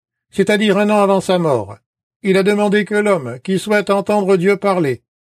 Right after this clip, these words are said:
lise les Saintes Écritures. Vous savez qu'il y a des livres qui inondent le monde chrétien aujourd'hui. Vous pouvez les voir à la convention du libraire chrétien. Sur comment écouter la voix de Dieu,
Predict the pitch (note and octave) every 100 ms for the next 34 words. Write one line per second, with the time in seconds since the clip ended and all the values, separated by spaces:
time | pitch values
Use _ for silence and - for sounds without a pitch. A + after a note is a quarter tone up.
0 | - F#3 A3 G3 F#3+ F#3 G3 G3+ F#3 F#3
1 | F3 G3 - G3+ C3+ G#2 G#2 _ _ _
2 | _ - F#3 F#3 F#3+ F3+ B2 _ _ _
3 | - G3+ G#3+ G3+ G3 G#3 D#3+ D#3 G3 G3
4 | A3 A3 G#3 G3+ G#3 G#3 G3 G3 F#3+ G3
5 | G3+ F#3+ F#3+ E3 C3 A2 _ _ _ _
6 | - F#3 G3+ G#3+ G3+ F#3 G3 F3 F3 F3+
7 | E3+ G3 F#3 F3+ - G3 F3 F3 F3+ F3
8 | F3 - F3 - D#3+ A2 _ _ _ _
9 | _ A3 G#3+ - A3+ F#3+ C3+ - - F#3+
10 | G3+ G3 F#3 F3+ F3+ F3+ F3+ E3 G3+ E3